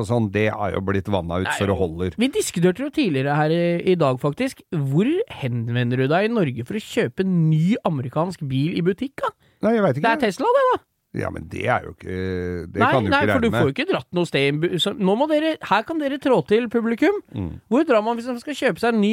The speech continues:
Speaker 2: Escalade Cadillac? Eller en ny, eh, Chrysler, eh, kassebil à la Voyager? Eller en Chevrolet, nå som Bergheim er borte i Oslo?
Speaker 1: Cadillac. Skikkelig flåta en Cadillac.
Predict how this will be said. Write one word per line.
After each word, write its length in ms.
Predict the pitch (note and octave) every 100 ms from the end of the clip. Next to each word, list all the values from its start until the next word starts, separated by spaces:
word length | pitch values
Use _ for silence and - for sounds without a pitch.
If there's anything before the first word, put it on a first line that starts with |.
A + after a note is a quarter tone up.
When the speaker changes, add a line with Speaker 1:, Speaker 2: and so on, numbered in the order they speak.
| A3
Speaker 2:
Escalade 480 | D3+ - F3+ G#3
Cadillac? 540 | F3 C#3 D3+ F#3 - - _ _ _
Eller 280 | - G#3 G#3+ A3+
en 100 | A3+ A3+ A3
ny, 100 | G3+ G#3 G#3
eh, 160 | G#3 G3+
Chrysler, 560 | F#3+ D#3+ C#3 F3+ F#3+ F#3
eh, 240 | F#3+ F#3+
kassebil 560 | F#3 F#3 D3 D3 E3+ E3
à 240 | F3 -
la 140 | D#3+ E3+
Voyager? 560 | C#3+ C#3 C3 F#3 F#3 - - -
Eller 380 | F#3+ G3 G3+ G#3
en 160 | G3+
Chevrolet, 560 | F3+ G3 D3 C#3+ D#3+ E3+ F3
nå 80 | E3
som 160 | F#3
Bergheim 400 | F3+ C#3 B2+ C3
er 80 | C#3
borte 220 | D3+ D#3+
i 20 |
Oslo? 300 | C#3+ C3+ C#3+ - -
Speaker 1:
Cadillac. 640 | - D#3+ D3+ E3+ F#3+ _ - _ _ _ _ _ _ _ _ -
Skikkelig 640 | - - E3+ - A#2+ C#3+ D3
flåta 640 | - F3+ F3 G#2 - C3
en 80 | D3+
Cadillac. 460 | B2 B2+ F#3 -